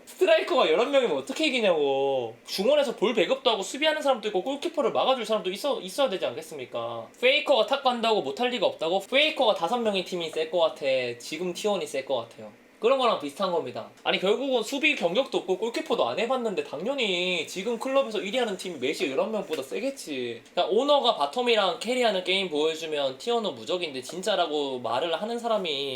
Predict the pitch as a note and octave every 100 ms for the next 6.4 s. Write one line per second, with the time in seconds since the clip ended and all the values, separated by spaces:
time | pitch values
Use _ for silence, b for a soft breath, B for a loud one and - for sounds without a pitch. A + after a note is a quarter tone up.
0 | A#2+ A#2+ B2 A#2 A2+ - D3 D#3+ C3+ B2
1 | B B - F3 F3+ D3 - B2 B2+ C3+
2 | D3+ B2+ A2+ A2+ D3+ F3 A2 B2 E3 -
3 | - G#2+ A2 G#2+ - _ B B - G3+
4 | - A#3 D3 F3+ B3 G#3+ F3+ C4+ C#4+ A#3+
5 | G#3 D3 C3+ E3+ C3+ - G3 F#3+ B2 A#2+
6 | G#3 E3 A#2 -